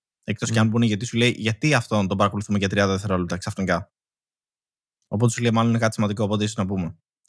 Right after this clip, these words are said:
Speaker 2: Ναι.
Speaker 1: Θα βγάλουμε λεφτά μετά. Και μάλιστα με τόσο κόσμο να μπει, θα είμαστε πλούσιοι.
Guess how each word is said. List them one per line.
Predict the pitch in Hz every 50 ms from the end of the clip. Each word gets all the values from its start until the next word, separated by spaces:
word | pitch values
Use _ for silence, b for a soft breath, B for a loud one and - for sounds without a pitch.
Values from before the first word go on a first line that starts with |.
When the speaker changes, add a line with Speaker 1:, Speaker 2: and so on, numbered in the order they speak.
| b b b b
Speaker 2:
Ναι. | b 123 123 120 127 139 139 _ _ _ _ _ _ _ _ _ _ _
Speaker 1:
Θα | - 175
βγάλουμε | 175 190 214 220 214
λεφτά | 208 202 - - 170
μετά. | 120 98 85 87 95 - _ _ _ _ _ _ _ _ _ _ _ _ _ _ _ _
Και | _ - 147
μάλιστα | 139 143 160 175 156 170
με | 135 117
τόσο | 110 139 -
κόσμο | 120 127 139 147 135 127
να | 110 95
μπει, | 95 120 131 123 104 87 - _ _
θα | _ - -
είμαστε | 185 190 185 - 196 185 175
πλούσιοι. | - 175 170 156 - - - - _